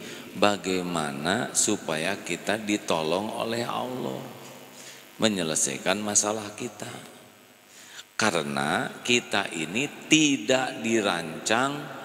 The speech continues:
menyelesaikan masalah sendiri, tidak. Kita ini la haula wala quwata illa billah. Apa artinya? Jawab, hadirin.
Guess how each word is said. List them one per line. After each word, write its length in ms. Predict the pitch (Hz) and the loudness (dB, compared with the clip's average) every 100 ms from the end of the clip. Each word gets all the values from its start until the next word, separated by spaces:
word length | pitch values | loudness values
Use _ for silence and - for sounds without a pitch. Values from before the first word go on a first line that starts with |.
| - - - | -12 -14 -2
menyelesaikan 840 | 113 113 98 92 - 76 71 107 | 2 2 2 2 2 0 0 0
masalah 480 | 120 107 104 101 107 | 0 2 2 2 2
sendiri, 640 | 110 127 139 170 160 151 - | 2 2 0 0 0 -4 0
tidak. 480 | 175 - - 208 - - - - | 0 2 0 0 -8 -10 -12 2
Kita 320 | 117 - 101 87 | 2 6 4 4
ini 480 | 82 87 135 151 - | -2 0 -2 -2 2
la 240 | 104 98 87 | 4 4 2
haula 640 | 90 80 80 90 143 - - - - - - - - - | -2 0 0 2 2 -2 -10 -14 -16 -16 -18 -20 -10 2
wala 400 | 101 98 92 85 | 4 6 2 0
quwata 720 | - 117 98 90 - 143 - - - - - | 2 4 6 4 2 0 0 -6 -12 -14 -2
illa 480 | 156 147 120 117 104 | 0 2 4 6 4
billah. 400 | 98 92 85 95 | 2 0 0 0
Apa 320 | 107 131 127 | 0 0 -2
artinya? 400 | 107 117 120 151 - - - - - - - - - - - - - - - - | 0 0 0 -2 -4 -10 -14 -14 -16 -16 -18 -18 -20 -20 -20 -20 -20 -20 -20 -6
Jawab, 640 | 80 80 85 87 85 82 82 | 4 6 6 6 4 2 -4
hadirin. 640 | 85 82 80 85 90 | -2 -2 -2 0 -2